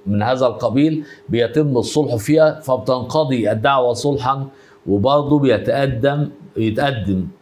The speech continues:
المتهم اللي سدد الكفالة بطلب لصرف الكفالة بعد صيرورة الحكم نهائي. الحالة الثالثة إن الحكم بقى نهائي وبينفذ العقوبة فعلًا.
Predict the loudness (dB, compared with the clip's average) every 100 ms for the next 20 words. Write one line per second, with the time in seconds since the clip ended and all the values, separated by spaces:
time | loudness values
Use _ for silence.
0 | _ _ -6 -2 0 -2 0 0 0 -4
1 | -6 -4 0 0 0 0 0 -2 0 0
2 | 2 2 2 0 -8 _ -4 0 0 2
3 | 0 0 0 -2 -2 -4 -4 -2 0 0
4 | -2 -8 -10 0 2 2 0 2 4 4
5 | 2 0 0 0 0 -4 -6 -6 -4 -2
6 | 0 -2 -2 -6 -12 _ _ _ _ _
7 | _ -20 _ -2 2 2 2 2 0 2
8 | 2 2 2 0 0 0 0 2 2 2
9 | 2 2 2 2 2 4 4 4 4 4
10 | 2 0 -2 0 2 0 0 0 0 -2
11 | -4 -4 -6